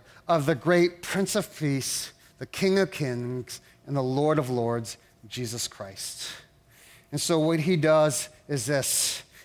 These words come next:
If you are in Christ, he calls you out of the cellar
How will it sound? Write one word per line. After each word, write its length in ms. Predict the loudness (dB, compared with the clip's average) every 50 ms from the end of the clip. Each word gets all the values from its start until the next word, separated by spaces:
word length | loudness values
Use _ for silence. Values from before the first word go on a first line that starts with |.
| -4
If 200 | -4 -2 -2 0
you 260 | 2 4 4 4 4 4
are 280 | 4 4 4 4 4
in 380 | 2 2 2 4 4 4 4 2
Christ, 800 | 2 0 2 2 2 2 0 -2 -4 -4 -4 -6 -6 -6 -8 -10 -16 -20 -20 -20 -20 _
he 160 | -4 -4 -4
calls 440 | -4 -6 -4 -2 0 0 0 0 0
you 220 | 0 0 0 -2 -4 -8
out 200 | -6 -4 -4 -4
of 100 | -6 -6
the 80 | -4
cellar 540 | -4 -2 -2 -2 -4 -6 -10 -12 -14 -18 -20